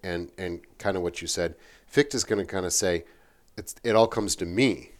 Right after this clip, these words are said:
the I," and then in the background of all of this is Hamann,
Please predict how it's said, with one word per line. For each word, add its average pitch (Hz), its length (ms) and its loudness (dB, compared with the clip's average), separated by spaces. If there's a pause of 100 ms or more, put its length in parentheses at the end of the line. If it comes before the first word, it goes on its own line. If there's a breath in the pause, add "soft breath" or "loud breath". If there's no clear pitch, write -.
(140)
the 87 220 -4
I," 85 480 6 (340 soft breath)
and 104 160 -2
then 104 240 0 (300)
in 113 140 -4
the 95 100 2
background 110 680 6
of 87 120 -2
all 80 220 4
of 73 120 -8
this 87 420 -4
is 87 540 0 (320)
Hamann, 107 460 2